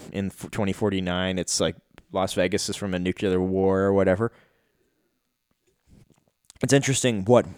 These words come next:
has come true and what, like, absolutely hasn't come true. It's interesting where they got close, but I think they would have needed more information to get closer to us. I think we were the ones who were, like,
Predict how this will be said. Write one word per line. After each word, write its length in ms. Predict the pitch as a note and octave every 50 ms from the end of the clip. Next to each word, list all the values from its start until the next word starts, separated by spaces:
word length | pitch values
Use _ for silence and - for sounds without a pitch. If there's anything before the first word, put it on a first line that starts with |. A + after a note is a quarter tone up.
| - _ -
has 420 | - - - A#2+ A#2 B2 A#2+ -
come 160 | - B2 G#2+
true 240 | G#2 - - A2 G2+
and 140 | F#2 F2 E2+
what, 240 | E2 E2+ E2+ - -
like, 180 | D2 B1+ - - -
absolutely 380 | D2 E2 - - - - E2+ F2
hasn't 420 | - D#2 D2 - - G2 - -
come 160 | - G#2 G#2
true. 320 | G#2 - - B2 B2 C#3+ - _ _ _ _ _ _ _ _ _ _ _ _ _ _ _ _ _ _ _ _ _ _
It's 160 | - C3+ C3+ D3+
interesting 380 | F3 G3+ G3 - F#3+ F#3 E3
where 180 | D3 C3+ B2+ B2
they 140 | A2+ G#2+ G#2
got 200 | A2 G2+ - -
close, 680 | - - - C3 B2+ G#2 F#2 F2+ - - - - - - _ _ _ _ _ _ _ _ _ _
but 160 | - B2+ A#2+ G#2+
I 140 | F#2+ A2+
think 340 | A2 - - C3+ C3 B2 -
they 160 | - A#2+ A#2
would 220 | A2+ A2 A#2 A2+ G#2+
have 100 | G2+ F#2+
needed 320 | G2 F#2+ G2 F#2+ F#2 F2
more 220 | F2+ F2+ F#2+ F#2+ F#2+
information 560 | F#2 - - F2+ E2+ G2 - - C#3 C3+ B2+
to 140 | - - F2+
get 260 | F2 E2+ F2+ - -
closer 460 | - - - F#2 F2 F#2+ - - B2
to 160 | B2 - B2 C#3
us. 200 | D3+ - - - -
I 80 | F#2+
think 220 | F#2+ - C3 A2+ F#2+
we 260 | F#2 G2+ A#2 B2 D3
were 160 | D3 D3 C3+
the 80 | B2 A#2
ones 240 | A2+ A2+ G#2+ G#2+ -
who 60 | A2
were, 80 | G2+
like, 240 | G2 G2 F#2+ F2+ -